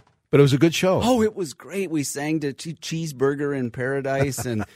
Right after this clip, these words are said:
Speaker 1: <laughs>
Speaker 2: Margaritaville, and, and, and then the Eagles came on. It was a great show, and I thought it was gonna rain, but it didn't.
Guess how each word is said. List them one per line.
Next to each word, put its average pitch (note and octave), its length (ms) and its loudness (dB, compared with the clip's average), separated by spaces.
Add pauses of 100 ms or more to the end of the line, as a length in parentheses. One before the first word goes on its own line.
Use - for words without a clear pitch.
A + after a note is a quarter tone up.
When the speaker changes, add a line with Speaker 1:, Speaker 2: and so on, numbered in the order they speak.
(120)
Speaker 1:
<laughs> - 220 -20
Speaker 2:
Margaritaville, C#3+ 1200 2
and, A#2+ 160 -4
and, A#2+ 320 -2
and B2 300 0
then D#3 220 0
the C3 200 -4
Eagles D#3+ 400 -6
came C#3 300 -8
on. C3 180 -4
It A2 120 -4
was F#2+ 140 -12
a F#2 60 -10
great A2 520 -2
show, A2+ 180 -2
and A#2 100 2
I C3 40 2
thought F#3 160 0
it A3+ 40 0
was D3+ 100 -2
gonna G#2+ 140 -4
rain, A2 400 -4
but F#2+ 140 -6
it F2+ 160 -10
didn't. A2 320 -6